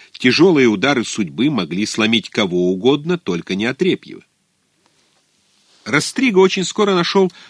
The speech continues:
новых покровителей и весьма могущественных в среде польских и литовских магнатов. Первым из них был Адам Вишневецкий.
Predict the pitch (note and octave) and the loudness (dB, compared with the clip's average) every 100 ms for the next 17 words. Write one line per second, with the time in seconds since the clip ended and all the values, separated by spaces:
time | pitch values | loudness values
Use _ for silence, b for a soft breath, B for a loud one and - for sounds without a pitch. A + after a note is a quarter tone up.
0 | B B2 F#3+ B2+ F2 - F#2 G2+ G2 D#3+ | B 2 4 4 0 -6 -8 -4 -2 -2
1 | F#3+ G#3+ G#3+ D3+ F#2 D#2+ - F#2+ E2 F#2 | -2 -4 -4 -4 -6 -6 -6 -6 -4 -2
2 | C3 G2+ - G2+ - C3 E3+ - B B | -2 -4 -6 -8 -6 -4 -4 -6 B B
3 | B - - C3 D#3+ E3 - C3+ F#3 - | B -10 -2 0 2 0 0 0 0 -2
4 | G3+ - E3 A#2+ - A2 - C3+ C#3 G#2 | -6 -4 0 0 0 -4 -6 -10 -6 -8
5 | D#2+ B1+ - _ _ _ _ _ _ b | -8 -12 -16 _ _ _ _ _ _ b
6 | b b b b b - F3 A3 A3+ A3+ | b b b b b 2 4 4 0 -2
7 | G3+ A3 D3+ F3+ F3 C#3 D#3+ E3+ D#3 D#3 | -2 -2 2 2 2 0 0 -2 -2 -2
8 | - B2+ F2 - - - - | -2 0 -2 -4 -16 -18 -20